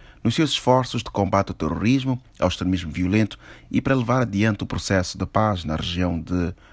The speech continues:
Bangsamoro. O ataque também foi fortemente condenado pela presidente da Assembleia Geral das Nações Unidas em sua conta no Twitter. Maria Fernanda Espinosa expressou solidariedade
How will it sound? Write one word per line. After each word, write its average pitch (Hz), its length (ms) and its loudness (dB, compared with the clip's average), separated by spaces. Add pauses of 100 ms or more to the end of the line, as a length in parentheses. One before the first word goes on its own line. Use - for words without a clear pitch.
(120)
Bangsamoro. 101 1000 0 (440)
O - 120 -6
ataque 98 400 -2 (140)
também 87 260 -2
foi 85 260 -4
fortemente 98 640 0
condenado 90 520 0 (400)
pela 101 160 4
presidente 101 640 0
da 85 140 -2
Assembleia 82 400 -2
Geral 82 300 0
das 76 100 -4
Nações 82 300 -4
Unidas 131 420 2 (300)
em 143 100 2
sua 156 240 -2
conta 117 320 -2
no 107 100 -2
Twitter. - 420 -4 (480)
Maria 92 380 0
Fernanda 87 360 -4
Espinosa 104 600 0 (300)
expressou - 400 -4
solidariedade 85 840 -2